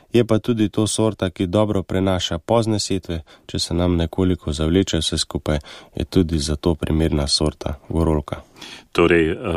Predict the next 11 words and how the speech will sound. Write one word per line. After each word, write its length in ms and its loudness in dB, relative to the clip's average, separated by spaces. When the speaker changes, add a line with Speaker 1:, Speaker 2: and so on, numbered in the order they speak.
Speaker 2:
nova 680 2
zadeva 500 -2
v 280 -2
ponudbi 500 -2
Semenarne 640 -2
Ljubljana, 580 2
eh, 440 -6
slovenska 680 0
avtohtona 720 0
sorta 400 -2
pšenice 600 -4